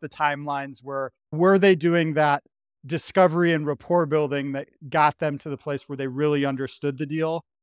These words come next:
Because people who understand what's going on in deals will eventually close deals, even if on some of them that they get early on, it's the wrong timing, or they couldn't get access to the right person. If they know,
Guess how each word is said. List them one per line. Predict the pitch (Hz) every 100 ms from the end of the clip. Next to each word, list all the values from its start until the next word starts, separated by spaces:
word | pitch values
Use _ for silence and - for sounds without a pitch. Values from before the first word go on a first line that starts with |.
| _ -
Because | 143 180 131 -
people | 208 220 175
who | 196
understand | 185 180 165 - 180 175 175 143
what's | 160 -
going | 165 151 151
on | 143
in | 139 139
deals | 143 143 139 123
will | 139
eventually | 127 135 131 139 135
close | - 131 123
deals, | 143 143 143 - -
even | 160 147 143
if | 131 - _ _ _
on | 143 139
some | - 165 143
of | 131
them | 143
that | 143
they | 139
get | 135 143
early | 139 139 135
on, | 139 135 135
it's | 127
the | - 139
wrong | 135 135
timing, | - 135 135 135 135 131 127
or | 147
they | 139
couldn't | 139 160 143
get | 143
access | 139 135 - 143 -
to | 151
the | 135
right | 135 143
person. | 147 143 - 143 135
If | 131
they | 147
know, | 139 147 160 151 139